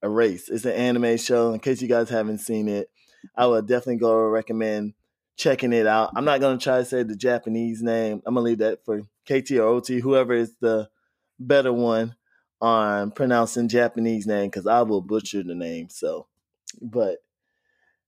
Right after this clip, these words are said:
yeah, so today we're gonna be talking about this podcast. I'm not a podcast. This show, this anime show.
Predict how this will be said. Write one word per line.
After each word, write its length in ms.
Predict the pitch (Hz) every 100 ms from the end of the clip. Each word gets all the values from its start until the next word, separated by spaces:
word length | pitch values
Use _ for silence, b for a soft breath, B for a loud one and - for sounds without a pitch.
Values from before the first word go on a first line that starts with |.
| -
yeah, 220 | 147 143
so 160 | 139 147
today 320 | - 156 165
we're 120 | 160
gonna 160 | 160 147
be 100 | 143
talking 320 | 175 156 156
about 220 | 135 127
this 180 | 127 123
podcast. 640 | - 165 156 151 120 110 -
I'm 120 | 123 110
not 240 | 90 80
a 60 | -
podcast. 640 | 76 - 73 71 - - _ _ _ b b _
This 380 | 151 151 - -
show, 440 | 180 151 131 131
this 160 | 131 135
anime 400 | 147 151 143 127
show. 500 | 123 139 123 113 120